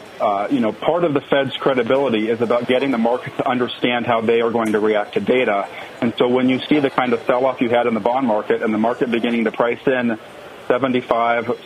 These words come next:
certainly for July, uh, and somewhat for June, you know, that's the market trying to understand the Fed's reaction function. And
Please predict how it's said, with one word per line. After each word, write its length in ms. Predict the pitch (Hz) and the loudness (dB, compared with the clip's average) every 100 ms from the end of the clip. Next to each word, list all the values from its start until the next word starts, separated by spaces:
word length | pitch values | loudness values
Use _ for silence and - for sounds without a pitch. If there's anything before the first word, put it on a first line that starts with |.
| - | -2
certainly 300 | 135 139 131 | 2 2 0
for 200 | 120 123 | -2 -2
July, 760 | 113 113 117 127 117 104 101 - - - - | 0 2 2 2 0 0 -4 -8 -18 -18 -4
uh, 420 | 110 104 101 101 101 | 0 0 0 -2 -2
and 280 | 113 107 - - | -2 -2 -6 -4
somewhat 460 | 143 135 127 123 - | -2 0 2 0 0
for 180 | 120 110 | -2 -2
June, 560 | 107 147 127 113 113 - - - | 0 0 2 0 -2 -6 -20 -6
you 100 | - | 0
know, 160 | 147 117 | 2 2
that's 340 | 117 139 156 - | 2 0 -2 -2
the 80 | 135 | 2
market 400 | 135 147 147 - - 117 - - | 2 2 -2 -2 -8 -8 -8 -4
trying 360 | 143 131 151 | 0 0 2
to 80 | 147 | 2
understand 720 | 139 127 120 - 135 135 123 | 2 0 -2 -2 0 0 -2
the 80 | 110 | -4
Fed's 320 | - 123 117 | 0 -2 2
reaction 480 | 123 120 147 - 110 | 2 2 2 -2 -2
function. 560 | - 104 - 113 110 - - - - | -2 -2 -2 0 0 -4 -18 -18 -6
And 420 | 139 120 120 120 | 0 0 0 0